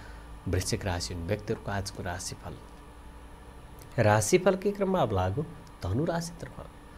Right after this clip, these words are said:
धनु राशि हुने व्यक्तिहरूको लागि आर्थिक आयोजनको पक्षबाट सन्तोषजनक रहेको छ भने दाजुभाइ, इष्टमित्रहरूको साथसहयोगबाट कुनै पनि कार्यक्षेत्रमा यदि लाग्दै हुनुहुन्छ भने त्यस पक्षबाट उन्नति प्रगति हुन सक्ने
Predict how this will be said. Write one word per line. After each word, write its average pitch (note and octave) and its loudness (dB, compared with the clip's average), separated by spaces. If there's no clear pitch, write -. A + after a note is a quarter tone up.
धनु A2+ 8
राशि G#3 8
हुने E3 4
व्यक्तिहरूको C3+ 2
लागि F#2+ 0
आर्थिक D#3+ -2
आयोजनको G2 -2
पक्षबाट G2 -6
सन्तोषजनक G2 -6
रहेको F#2 -4
छ - -6
भने F2+ -2
दाजुभाइ, C#3+ 6
इष्टमित्रहरूको F3 -2
साथसहयोगबाट G#2 -4
कुनै F#2 -2
पनि F#2 -4
कार्यक्षेत्रमा F#2 -4
यदि F2 -4
लाग्दै F2+ -2
हुनुहुन्छ F2 -4
भने G#2 -2
त्यस - -2
पक्षबाट G2+ -2
उन्नति A#2 0
प्रगति G#2 -6
हुन F#2 -4
सक्ने G#2+ -6